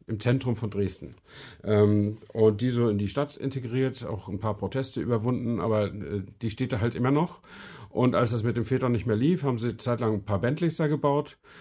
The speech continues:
Und zurzeit bauen sie da tatsächlich den E-Golf, aber wenn der dann ausgelaufen ist, kommt der I D drei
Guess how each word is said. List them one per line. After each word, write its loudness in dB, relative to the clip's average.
Und -2
zurzeit 0
bauen 4
sie 0
da 0
tatsächlich 0
den 0
E-Golf, 2
aber 2
wenn 2
der 4
dann 2
ausgelaufen 0
ist, -4
kommt -2
der 0
I 2
D 2
drei 0